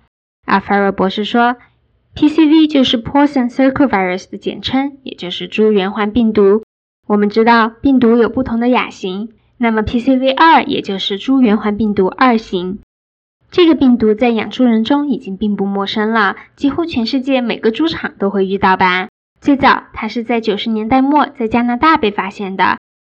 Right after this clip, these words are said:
然后不知道为啥便开始在全球蔓延，给猪场造成了非常负面的经济影响。它和很多影响生长育肥猪健康的疾病有关，发病和死亡率都非常高。所以啊，在过去这十到十五年间，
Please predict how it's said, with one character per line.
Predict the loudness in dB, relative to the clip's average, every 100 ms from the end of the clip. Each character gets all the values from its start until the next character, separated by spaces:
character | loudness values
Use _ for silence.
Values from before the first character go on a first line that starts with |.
| _
然 | -4
后 | -2
不 | -2 -2
知 | 0
道 | 0
为 | 0
啥 | 0 0 -2
便 | -4 -6
开 | -4 -4
始 | -4 -4
在 | -4
全 | -6 -6 -6
球 | -2 0
蔓 | 0 -2
延， | -6 -8 -12 -8
给 | -6
猪 | -4 -6
场 | -8 -12
造 | -8 -6
成 | -6
了 | -12
非 | -4 -2
常 | -2 -8
负 | -12 -10
面 | -10
的 | -10
经 | -10 -10 -10
济 | -10
影 | -10 -8
响。 | -4 -4 -4 -12 _ _ _ _ _ _
它 | -2 0
和 | 0
很 | -2 -2 0
多 | 2 2
影 | 2 0
响 | -2
生 | -2 -2
长 | -2 -2 -2
育 |
肥 | -2 -2
猪 | 0 -2
健 | 0 -2
康 | 0 0
的 | 0
疾 | -2 -4
病 | -2
有 | 0 -2
关， | -2 -2 -4 -10 _
发 | -4 -2
病 | 0 0 -2
和 | -8
死 | -12 -10
亡 | -6 -4
率 | -4
都 | -2
非 | -2 -2
常 | -4 -6
高。 | 0 2 2 -2 _ _
所 | -2 0
以 | 2 2
啊， | 0 -2
在 | -4 -2
过 | 0
去 | -2 -2
这 | -2
十 | -2 -2
到 | -2 -2
十 | -2
五 | -2
年 | -2 -4 -2
间， | 0 -2